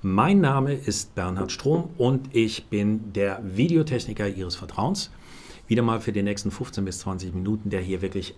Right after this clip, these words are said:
alles im Griff hat. Und da hier nichts geschnitten wird, sondern alles eins zu eins sozusagen live eingespielt wird, musste ich einfach nochmal von vorne anfangen.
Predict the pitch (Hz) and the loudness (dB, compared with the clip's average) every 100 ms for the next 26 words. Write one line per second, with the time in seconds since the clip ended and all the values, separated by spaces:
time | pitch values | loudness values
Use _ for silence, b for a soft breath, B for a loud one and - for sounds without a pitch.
0 | - 175 - 156 - - 95 - 101 101 | -2 0 2 0 0 -2 -4 -8 -4 -2
1 | 101 110 107 165 - - - 160 156 104 | -2 2 6 6 4 -2 0 2 4 2
2 | 113 - 92 92 104 104 - - 101 127 | 0 -2 -4 -2 -2 -2 -4 -10 -6 -6
3 | - - 107 107 110 95 85 98 87 82 | -4 -2 0 0 -2 -6 -8 -8 -8 -8
4 | 82 80 78 78 185 190 - B B B | -8 -8 -6 0 0 -2 -10 B B B
5 | B B B 151 190 - 110 104 139 - | B B B 2 2 4 2 4 2 0
6 | 92 87 120 - 87 - 90 101 101 127 | -4 -4 -6 -6 -10 -8 -6 -6 -4 -4
7 | - 107 117 110 92 - - | -2 2 2 2 -2 -8 -12